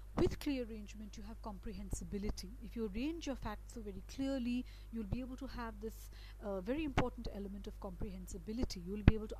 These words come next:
understand very clearly and see how this, uh, whole thing that is being presented actually in literature through the narrative, this is being translated into, uh, you know, legal work. This is being translated into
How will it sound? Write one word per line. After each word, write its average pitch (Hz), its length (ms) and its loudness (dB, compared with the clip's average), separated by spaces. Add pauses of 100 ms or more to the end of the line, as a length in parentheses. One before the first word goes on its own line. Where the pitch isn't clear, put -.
understand 220 720 -4
very 180 220 -6 (120)
clearly 311 380 2 (380)
and 269 100 0
see 381 280 -2 (100)
how 277 280 0
this, 269 360 -6 (340)
uh, 240 60 -4 (120)
whole 349 220 6 (140)
thing 277 200 2
that 220 140 -2
is 240 100 -4
being 226 200 -6
presented 220 440 -4
actually 254 400 -6
in 220 80 -6
literature 214 440 -6 (120)
through 254 300 -4
the 233 100 -2
narrative, 214 500 -2 (380)
this 349 220 2
is 294 140 -6 (140)
being 240 360 -2 (300)
translated 220 1000 0
into, 220 640 -6 (360)
uh, 180 340 -4
you 214 120 -4
know, 214 100 -6
legal 214 420 4
work. - 300 -2
This 240 140 -6
is 262 60 -8
being 247 160 -4
translated 214 640 -6
into 220 400 -6